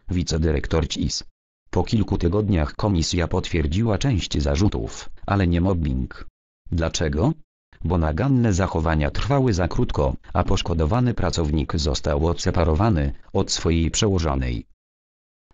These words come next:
Szef kancelarii senatu Adam Niemczewski wiedział z wyprzedzeniem, że jeden z członków komisji ma zamiar przedstawić zdanie odrębne, ale i tak oficjalnie ogłosił zakończenie prac gremium.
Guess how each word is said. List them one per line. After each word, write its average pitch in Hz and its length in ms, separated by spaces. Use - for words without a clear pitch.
Szef - 260
kancelarii 80 680
senatu 82 460
Adam 92 340
Niemczewski 87 640
wiedział 78 480
z 69 80
wyprzedzeniem, 80 760
że 90 200
jeden 95 300
z - 120
członków 120 580
komisji 87 500
ma 90 140
zamiar 90 440
przedstawić 107 720
zdanie 80 420
odrębne, 76 640
ale 90 260
i 101 140
tak 117 220
oficjalnie 113 720
ogłosił 82 600
zakończenie 98 640
prac 90 280
gremium. 67 600